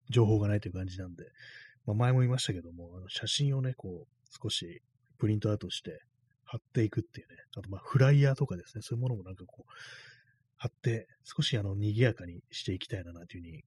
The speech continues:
こう思います。視界に入る壁がね、結構白っぽいというか、白っぽいというか、まあ白いですね。何もないね、こう感じなんで、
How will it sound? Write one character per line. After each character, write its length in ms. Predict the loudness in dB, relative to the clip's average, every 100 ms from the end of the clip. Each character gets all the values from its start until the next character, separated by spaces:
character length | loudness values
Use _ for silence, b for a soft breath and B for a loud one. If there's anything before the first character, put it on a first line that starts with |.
| -18
こ 120 | -14
う 20 |
思 140 | -12
い 60 | -12
ま 120 | -14
す。 140 | -16 -8
視 160 | -4
界 180 | 0 2
に 120 | 2
入 180 | 2 -2
る 240 | -4 -10 -18
壁 240 | -18 -16
が 100 | -16
ね、 60 | -14
結 120 | -14
構 120 | -12
白 260 | -6 -4 -4
っ 40 | -4 -6
ぽ 100 | -6
い 60 |
と 140 | -8 -20
い 20 |
う 160 | -20 -20
か、 200 | -20 -20 b b _ _
白 200 | -2 2
っ 20 |
ぽ 80 | 4
い 20 |
と 60 | 2
い 20 |
う 20 |
か、 40 | -4
ま 60 |
あ 20 | -8
白 280 | 4 6
い 40 | 6
で 60 |
す 120 | 2 -2
ね。 40 |
何 180 | 4 6
も 80 | 6
な 140 | 4
い 220 | 2 -4 -14
ね、 100 | -16
こ 260 | -12 -14 -14
う 20 |
感 140 | -12 -10
じ 120 | -8
な 100 | -10
ん 80 | -12
で、 120 | -16